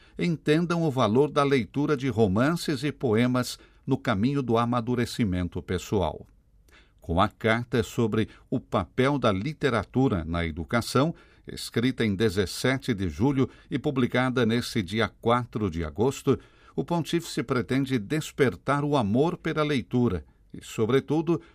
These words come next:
propor uma mudança radical de ritmo na preparação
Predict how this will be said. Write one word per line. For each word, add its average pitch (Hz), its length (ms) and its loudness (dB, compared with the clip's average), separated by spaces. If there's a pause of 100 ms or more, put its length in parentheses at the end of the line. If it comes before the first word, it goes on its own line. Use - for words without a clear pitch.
(140)
propor 160 460 2
uma 175 160 0
mudança 135 600 0
radical 131 600 0
de 123 180 0
ritmo 123 560 0 (240)
na 107 160 0
preparação 143 1000 -2